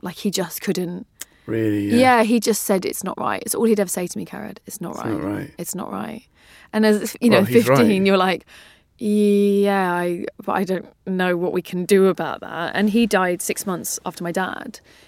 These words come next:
Speaker 2: Did
Speaker 1: I mean,
Speaker 2: he?
Speaker 1: he, yeah, he just was like,
Speaker 2: That was it for him.
Speaker 1: "I'm out. I'm not,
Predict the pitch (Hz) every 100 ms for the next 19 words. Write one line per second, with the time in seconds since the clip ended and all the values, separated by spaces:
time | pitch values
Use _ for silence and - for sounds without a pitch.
0 | _ 135 - 104 175 196 160 165 165 -
1 | - - - - _ _ - 160 - -
2 | 110 110 110 - _ - 107 107 101 -
3 | 170 - - - - - - 185 160 -